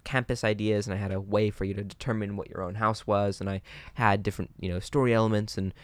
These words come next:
ways people could figure out about the lore of the school and the surrounding area, um, and it sets up a couple of story mysteries as well without necessarily suggesting what your character has to be or what the story is going to be itself.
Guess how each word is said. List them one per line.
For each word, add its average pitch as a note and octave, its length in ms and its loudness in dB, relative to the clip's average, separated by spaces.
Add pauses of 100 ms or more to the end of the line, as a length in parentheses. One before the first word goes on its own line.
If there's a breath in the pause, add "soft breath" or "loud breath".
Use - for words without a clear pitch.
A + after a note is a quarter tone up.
(160 loud breath)
ways A#2 220 4
people G2+ 200 0
could - 120 -4
figure C#3 240 4
out G#2+ 60 6
about G2 140 0
the G#2 80 -4
lore G#2+ 440 6
of F#2 180 -4
the - 60 -18
school G2+ 480 -2
and F#2 120 -4
the G2 40 -8
surrounding F#2 420 -6
area, F#2+ 400 2 (280 loud breath)
um, F#2 280 2
and A2 100 2
it A2+ 80 0
sets E3+ 260 2
up D#3 80 0
a - 40 -4
couple B2+ 220 0
of B2 60 -2
story C3+ 260 2
mysteries G2+ 360 -2
as G2 100 -4
well G2+ 180 4
without G2 260 2
necessarily F#2+ 640 0 (180 loud breath)
suggesting G2+ 800 0
what F#2+ 120 -2
your D2 100 -6
character F#2+ 340 -2
has F#2+ 140 -2
to G2 60 -12
be F#2+ 120 0
or F#2 80 0
what G2 200 -8
the - 80 -8
story F#2 320 2
is F2+ 80 -4
going F#2 200 0
to - 80 -8
be F2 80 -4
itself. - 480 -4